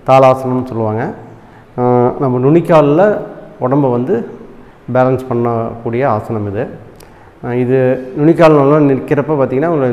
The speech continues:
நுரையீரலோட கொள்ளளவு வந்து அதிகமாகிறது உங்களுக்கு தெரியும். So, இப்போ வந்து அதை நம்ம பண்ண போறோம். இது ரொம்ப சுலபமான ஆசனம், நின்னுட்டே பண்றது. எந்த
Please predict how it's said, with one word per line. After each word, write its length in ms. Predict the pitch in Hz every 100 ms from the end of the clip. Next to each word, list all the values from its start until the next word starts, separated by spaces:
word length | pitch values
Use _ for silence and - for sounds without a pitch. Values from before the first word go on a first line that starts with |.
| 120
நுரையீரலோட 600 | 120 143 131 123 120 190 - - - - -
கொள்ளளவு 300 | 127 131 127
வந்து 160 | 120 127
அதிகமாகிறது 460 | 120 123 120 110 110
உங்களுக்கு 320 | 104 101 107
தெரியும். 240 | 107 139 175 - - - - - - _ _
So, 480 | - 170 156 127 110 92
இப்போ 180 | - -
வந்து 140 | 123 131
அதை 120 | 120
நம்ம 140 | 113
பண்ண 200 | 104 113 104
போறோம். 220 | 104 120 - - - - - - - - -
இது 100 | 139
ரொம்ப 240 | 143 143 131
சுலபமான 420 | 135 123 127 123
ஆசனம், 200 | 127 131
நின்னுட்டே 360 | 123 123 135 113
பண்றது. 380 | 107 104 135 175 -
எந்த 160 | 117